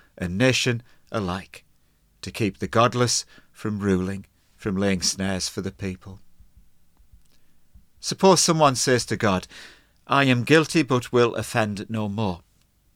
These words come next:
Teach me what I cannot see. If I have done wrong, I will not do so again."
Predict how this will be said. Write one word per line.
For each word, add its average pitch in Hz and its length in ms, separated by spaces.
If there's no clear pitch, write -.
Teach 180 300
me 131 100
what 120 220
I 120 100
cannot 110 420
see. 95 400
If 110 160
I 107 160
have 101 160
done 92 240
wrong, 90 320
I 107 120
will 113 280
not 113 260
do 101 180
so 95 340
again." 90 440